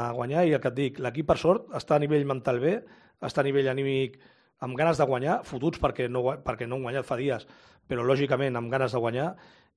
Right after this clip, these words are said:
i jo veig l'equip molt mentalitzat. A partir d'aquí els partits són els que són i pot, poden passar moltes coses, però ja torno a dir el mateix, l'equip no s'ha caigut en cap moment i estan amb ganes de fer la victòria allà, arribar als quaranta punts i a partir d'aquí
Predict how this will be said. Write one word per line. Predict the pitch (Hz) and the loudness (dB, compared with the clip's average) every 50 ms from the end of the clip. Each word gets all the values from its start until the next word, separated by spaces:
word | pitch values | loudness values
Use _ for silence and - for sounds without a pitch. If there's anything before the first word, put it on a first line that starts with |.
| _ _ - | _ _ -2
i | 156 156 156 147 143 139 135 131 | 0 0 2 2 2 2 0 0
jo | 127 151 | 2 2
veig | 160 165 - | 2 4 4
l'equip | 180 156 151 165 165 | 2 2 4 4 2
molt | 160 156 156 | 4 4 4
mentalitzat. | 147 123 147 135 131 123 165 160 135 123 | 2 4 2 2 4 6 4 6 6 4
A | 117 | 2
partir | 127 123 120 135 135 | 0 0 0 0 0
d'aquí | 123 127 143 151 165 160 | 0 -2 -4 -6 -4 -6
els | 139 - | -8 -8
partits | - 135 123 135 123 - | -8 -8 -8 -8 -6 -2
són | - 139 | -2 -2
els | 131 123 | -2 -2
que | 135 | -4
són | 113 - 156 175 196 214 - - - - - _ _ _ - | 0 2 2 2 2 -2 -8 -14 -20 -20 -20 _ _ _ -8
i | 123 | 0
pot, | - 143 135 - - | 0 0 0 2 2
poden | 147 135 131 | 2 4 4
passar | 143 - 151 | 2 0 0
moltes | 139 135 123 135 117 | 0 0 0 -2 0
coses, | - 165 147 131 110 - - | 2 2 2 2 -2 -4 -4
però | 120 120 120 120 117 - - - - - - - _ _ _ - 196 | -4 -2 -2 -2 -4 -6 -10 -20 -20 -20 -20 -20 _ _ _ -18 -6
ja | 151 147 151 | 2 2 4
torno | 147 165 156 156 151 | 6 6 6 6 6
a | |
dir | 143 143 | 6 4
el | 135 | 4
mateix, | 131 123 127 117 - | 2 0 -2 0 0
l'equip | 135 127 143 | -2 -2 0
no | 147 156 | -2 -2
s'ha | 131 - 135 | -2 0 0
caigut | 139 135 127 131 139 | 0 0 0 -2 -2
en | 123 123 | -2 -2
cap | 127 | -2
moment | 123 123 127 143 156 | -2 -2 -2 0 0
i | 151 139 | 0 0
estan | 120 - 139 131 131 131 127 123 123 117 113 - - - - - - _ _ _ _ - | 0 2 0 0 0 0 -4 -6 -6 -8 -10 -12 -18 -20 -20 -20 -20 _ _ _ _ -6
amb | 127 127 | -2 0
ganes | 139 147 143 127 | 2 2 4 4
de | 143 127 | 2 0
fer | - 147 135 131 127 123 123 127 - - 196 | 2 0 0 0 0 0 -2 -4 -6 -10 -4
la | 143 135 131 | -2 -2 -2
victòria | 127 117 - 139 131 127 | -2 0 0 0 2 2
allà, | 123 151 160 151 | 4 4 4 4
arribar | 135 135 135 | 4 2 0
als | 127 - | 0 0
quaranta | - 135 123 113 120 113 | 0 -2 -2 0 -2 -2
punts | 139 156 185 202 - - - - _ _ _ _ - | 0 0 0 -2 -4 -10 -20 -20 _ _ _ _ -4
i | 135 | -2
a | 120 | -2
partir | 123 110 120 131 | -2 -2 0 0
d'aquí | 123 117 120 | 0 0 -2